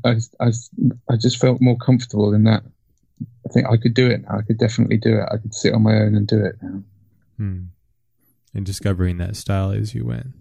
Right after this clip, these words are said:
Speaker 2: Hmm.
Speaker 1: Yeah, it just felt like, well, that's, it's just how I draw. It didn't feel like a, a style that I'd, um, kind of concocted. It was just like, "Oh, no, this is just how I draw."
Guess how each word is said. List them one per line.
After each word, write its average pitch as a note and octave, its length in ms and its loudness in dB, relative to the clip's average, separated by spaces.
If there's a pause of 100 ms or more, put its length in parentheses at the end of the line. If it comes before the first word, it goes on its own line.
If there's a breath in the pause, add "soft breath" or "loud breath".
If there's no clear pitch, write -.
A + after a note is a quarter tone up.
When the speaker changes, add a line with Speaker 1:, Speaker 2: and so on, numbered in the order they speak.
(160)
Speaker 2:
Hmm. G#2 120 -10 (840 soft breath)
Speaker 1:
Yeah, D#3 240 6
it G2 80 -6
just B2+ 180 -4
felt C3 180 2
like, B2 120 2
well, C3 140 0
that's, - 500 -6
it's - 340 -4
just - 260 0
how C3 220 2
I B2 80 2
draw. A#2 400 0
It - 200 -10
didn't C3 220 4
feel B2 320 2
like A#2 300 0
a, A2+ 160 2 (120)
a A#2 60 -4
style A2+ 460 0
that A2+ 160 -2
I'd, A2 320 0 (560)
um, G#2+ 540 2 (720)
kind A#2+ 200 6
of A2 180 0 (400)
concocted. A2 800 2 (160)
It A#2+ 160 0
was A2+ 140 0
just A#2 240 0
like, A2+ 200 4 (160)
"Oh, A#2+ 100 4
no, A2+ 100 4
this A2+ 220 0
is G#2+ 100 0
just A#2 240 0
how A2+ 260 2
I G#2+ 100 4
draw." G#2+ 380 0